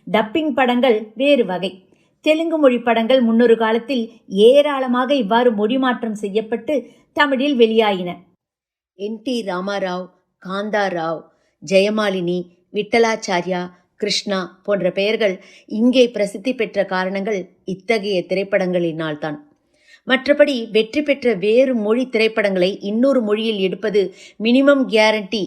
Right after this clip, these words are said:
என்று சொல்லப்படும் கையக்கடிக்காது என்ற நம்பிக்கையினால்தான். நடிகர் பாலாஜி திரைப்பட தயாரிப்பாளர் ஆனதும் அவர் கடைபிடித்த கொள்கை இந்த ரீமேக் தான். அவருடைய படங்களில் பெரும்பான்மை மறு ஆக்கங்கள் தான்.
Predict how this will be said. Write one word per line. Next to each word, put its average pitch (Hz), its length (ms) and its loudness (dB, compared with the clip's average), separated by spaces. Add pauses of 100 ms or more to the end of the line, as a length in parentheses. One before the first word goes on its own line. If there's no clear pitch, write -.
என்று 180 240 -4
சொல்லப்படும் 196 580 -2 (320)
கையக்கடிக்காது 247 840 2 (160)
என்ற 190 260 -2
நம்பிக்கையினால்தான். 185 960 -2 (520)
நடிகர் 185 380 0
பாலாஜி 214 560 0 (300)
திரைப்பட 226 500 0
தயாரிப்பாளர் 185 760 0
ஆனதும் 185 380 -2 (340)
அவர் 180 260 -2
கடைபிடித்த 240 580 0
கொள்கை 202 360 2 (340)
இந்த 165 240 -2
ரீமேக் 196 500 -2
தான். 160 200 -6 (440)
அவருடைய 214 420 2
படங்களில் 254 580 2
பெரும்பான்மை 240 800 2 (300)
மறு 208 260 6
ஆக்கங்கள் 180 520 0
தான். 160 200 -6